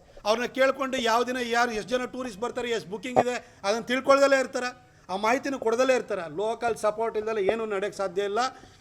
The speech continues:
ಸುಮ್ಮನೆ ಕೂತ್ಕೊಂಡ್ಬಿಟ್ಟು ಕಶ್ಮೀರಿಗಳೆಲ್ಲ ಓ ಬಾರ ಅಲ್ಲಿ, ಅಲ್ಲಿರುವಂಥ ಮುಸಲ್ಮಾನರು ಟೂರಿಸಮಿಗೋಸ್ಕರ ಸಪೋರ್ಟ್ ಮಾಡ್ತಾರೆ ಅನ್ನೋದಾದರೆ,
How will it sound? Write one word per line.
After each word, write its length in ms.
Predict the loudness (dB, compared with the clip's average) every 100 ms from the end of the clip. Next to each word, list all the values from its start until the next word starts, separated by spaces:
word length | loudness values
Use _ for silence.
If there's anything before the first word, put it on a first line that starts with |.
| -10 -4
ಸುಮ್ಮನೆ 420 | -2 0 -2 0
ಕೂತ್ಕೊಂಡ್ಬಿಟ್ಟು 600 | -2 -4 -6 -4 -4 -4
ಕಶ್ಮೀರಿಗಳೆಲ್ಲ 720 | -4 -8 -6 -4 -2 0 2
ಓ 440 | 2 4 4 2 2
ಬಾರ 200 | 2 0
ಅಲ್ಲಿ, 500 | -2 -8 -4 -2 0
ಅಲ್ಲಿರುವಂಥ 440 | 2 2 0 -2
ಮುಸಲ್ಮಾನರು 640 | -2 -2 -2 0 -2 -2 -4
ಟೂರಿಸಮಿಗೋಸ್ಕರ 800 | -4 -4 -4 -2 -2 -2 -2 -2
ಸಪೋರ್ಟ್ 360 | -2 -4 -2
ಮಾಡ್ತಾರೆ 300 | -4 -2 -4
ಅನ್ನೋದಾದರೆ, 680 | -2 -2 -2 0 -2 -4 -6